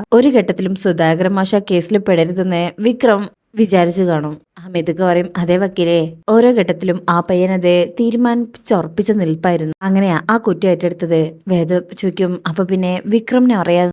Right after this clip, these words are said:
മറ്റൊരാളായിരിക്കണം അതിന് പി-," ദർശൻ പറയാ, "അതെ, അത് വിക്രമിന് അറിയാമായിരിക്കും. അയാളത് മനഃപൂർവ്വം ഒളിക്കുന്നതായിരിക്കും." വേദയാണെങ്കിൽ ഇത് കേട്ട് ഇങ്ങനെ ഷോക്കായി നിൽക്കാട്ടോ.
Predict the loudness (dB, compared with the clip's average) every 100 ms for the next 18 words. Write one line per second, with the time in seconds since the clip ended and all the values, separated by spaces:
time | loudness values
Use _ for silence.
0 | -2 -4 0 2 2 2 -2 -2 -2 0
1 | -2 0 0 -2 -6 -4 -2 -2 -2 -2
2 | -2 -4 -10 _ -2 2 2 0 -2 0
3 | 2 0 0 0 2 2 2 2 0 -2
4 | -4 2 4 4 4 2 2 2 2 0
5 | 0 2 2 0 -2 2 0 0 -4 -6
6 | -10 _ _ -20 -10 -4 -2 -2 -4 -6
7 | -4 -2 0 0 -2 -4 -6 -6 -8 -10
8 | -8 -6 -4 -4 -4 -2 -4